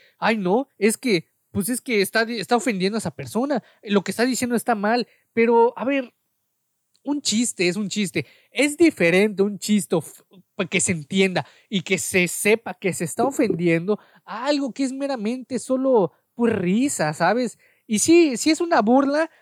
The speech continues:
pues, bueno, pues, vamos a burlarnos todos, y ¿sabes qué? Luego me toca a mí, luego a ti, luego a él, "Ay, que, que tú usas lentes, que esto, que lo otro", o sea,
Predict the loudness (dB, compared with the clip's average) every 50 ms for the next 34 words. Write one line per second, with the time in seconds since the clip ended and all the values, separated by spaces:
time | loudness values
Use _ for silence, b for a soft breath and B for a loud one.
0 | b _ -4 -2 -2 0 0 2 2 2 0 -2 -4 -6 -8 -10 -8 -6 -6 -6
1 | -4 -2 -2 -2 0 -2 -4 -4 0 2 2 4 4 2 2 0 0 0 0 -2
2 | -2 -4 -6 -6 -6 -6 -6 -6 -6 -6 -6 -4 -4 -4 -4 -4 -4 -4 -4 -4
3 | -2 0 -2 -2 -2 -2 -2 0 0 0 2 2 2 4 4 4 2 0 -2 b
4 | b b b b b -4 -2 0 0 0 0 b b b b _ _ -6 -4 -4
5 | -4 -4 -2 -2 0 0 0 -2 -2 0 2 2 2 2 2 2 2 2 2 0
6 | -2 -2 0 0 0 0 0 0 2 2 2 0 -2 -6 -6 -4 -4 -6 -6 -8
7 | -14 -18 _ -18 -14 -10 -8 -8 -8 -10 -12 _